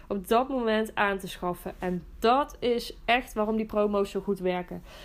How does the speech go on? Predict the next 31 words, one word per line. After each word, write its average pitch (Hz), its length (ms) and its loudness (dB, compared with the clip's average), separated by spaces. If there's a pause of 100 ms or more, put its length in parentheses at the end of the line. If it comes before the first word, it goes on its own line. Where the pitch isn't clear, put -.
(100)
Dit - 140 -6
is 226 120 2
destijds 240 440 0
bij 226 120 0
mij 226 180 4
bij 220 120 4
Bodyboost 240 480 0
ook - 120 -6
echt - 300 -4
een, 208 240 2
ehm, 196 640 0 (120)
ehm, 190 640 -2 (460)
ja, 277 120 4
een 226 140 2
doorbraak 320 500 4
geweest. 285 360 0
Sinds 262 200 -2
dat 233 140 -4
wij 214 160 2
echt 220 160 -4
op 220 60 -6
maandelijkse 247 480 0
basis 214 380 2
die 202 120 -4
promo's 220 520 2
voor 233 280 0
ons, 190 320 -4
eh, - 200 -6
product 233 340 2
gingen 285 280 0
doen. 262 340 2